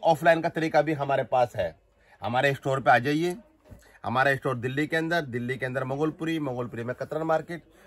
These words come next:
और कतर मार्केट के अंदर दस नंबर गली में, लहंगे वाली गली,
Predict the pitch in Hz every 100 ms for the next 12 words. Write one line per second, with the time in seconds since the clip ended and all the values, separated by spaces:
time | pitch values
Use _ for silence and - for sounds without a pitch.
0 | - 151 - 160 - 170 151 143 147 -
1 | 127 139 123 120 131 123 113 104 113 127
2 | 104 - _ _ - - _ - 107 156
3 | 185 170 135 113